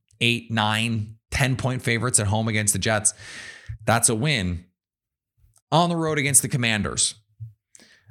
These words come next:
I see Washington in the same sort of tier with Minnesota in terms of their quality. And so my guess is, you know, if the Packers come into this game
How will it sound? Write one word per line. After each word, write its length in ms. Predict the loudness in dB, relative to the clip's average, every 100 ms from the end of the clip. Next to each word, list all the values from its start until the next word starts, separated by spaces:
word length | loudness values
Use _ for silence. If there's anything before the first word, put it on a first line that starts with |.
| -20 _ _ _
I 200 | 2 4
see 280 | 6 6 4
Washington 640 | 2 2 0 0 0 0 0
in 140 | 0
the 80 | 4
same 340 | 4 4 0
sort 260 | 0 0 0
of 140 | -2
tier 300 | -2 0 0
with 240 | 0 -2 -2
Minnesota 640 | 0 2 2 0 0 0
in 140 | -2 -2
terms 260 | -2 0
of 140 | -2 0
their 180 | -2
quality. 800 | -2 -4 0 0 2 0 -2 -6 _ -20 -16 -16 -16 -20 -2
And 140 | 2
so 240 | 4 2 0
my 240 | 0 0
guess 460 | -2 -2 2 2 2
is, 500 | 0 -2 -2 -2 -4 -10
you 80 | -2
know, 60 | 0
if 60 |
the 60 | 0
Packers 380 | 0 0 0 0
come 220 | 0 0
into 200 | -2 -2
this 200 | 2 2
game 540 | 2 0 0 -2 -4